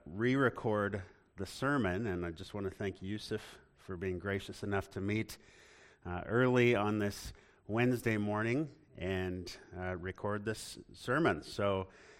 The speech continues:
the text that we're preaching from is Acts chapter nine.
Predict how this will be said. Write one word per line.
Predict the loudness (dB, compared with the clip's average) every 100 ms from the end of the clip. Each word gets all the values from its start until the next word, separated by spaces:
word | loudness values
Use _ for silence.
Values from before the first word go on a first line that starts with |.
| -20 -20 _ _ -4
the | 4
text | 8 8 6 -8 -6 0
that | 2 4
we're | 2
preaching | 2 2 2 0
from | 4 6 8
is | 6 4 -2 -8 -10 0
Acts | 4 4 0 -6
chapter | 4 4 4 2
nine. | 4 6 6 4